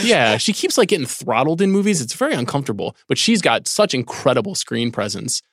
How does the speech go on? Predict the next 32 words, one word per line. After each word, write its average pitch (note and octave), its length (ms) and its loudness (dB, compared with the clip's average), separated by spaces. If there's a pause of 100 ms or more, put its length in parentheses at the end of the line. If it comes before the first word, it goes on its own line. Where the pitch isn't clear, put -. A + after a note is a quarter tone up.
(140)
and G#2 400 -2
you're - 120 -12
kinda A2+ 200 -2
captivated G#2+ 500 -4
by A2+ 140 -4
her A#2+ 100 -6
throughout - 240 -6
the A#2+ 60 -6
movie. C#3 180 0
And C3 80 0
I C3 40 -2
have A3+ 140 -2
been D#3 120 -2
in C3 60 0
the C3+ 100 -2
last D3+ 200 -2
couple C#3 200 -4
of C3 40 -6
things C3+ 180 -2
that A2 100 -10
she's A2 160 -6
done, A2+ 340 0 (380)
even A2 180 -4
though G#2 380 -4 (260)
she's A#2+ 160 -4
often A2+ 300 -2
meeting G#2+ 240 0
these G#2 180 -6
very G#2+ 160 -2
strange G#2+ 400 -6
endings. A#2+ 480 -6 (300)
Um, B2 380 0